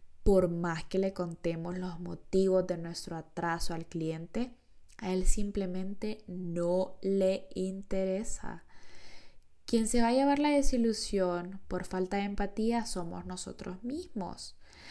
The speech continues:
Así que nada de contarle problemas a los clientes o dar excusas. No le cuente que se enfermó fulanito, no le cuente que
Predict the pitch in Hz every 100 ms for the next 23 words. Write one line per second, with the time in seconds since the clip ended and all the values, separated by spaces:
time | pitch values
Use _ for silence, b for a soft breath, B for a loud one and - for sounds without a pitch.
0 | B B - 208 226 240 220 208 196 202
1 | 208 226 254 247 226 220 202 185 190 196
2 | 190 180 175 175 175 175 170 - 170 165
3 | 170 175 180 190 - - 180 170 170 170
4 | - - 160 160 - 185 B B B B
5 | - 202 226 262 254 233 233 226 214 196
6 | 185 185 180 180 185 175 175 190 196 196
7 | 196 190 180 180 180 180 175 180 180 180
8 | 175 175 175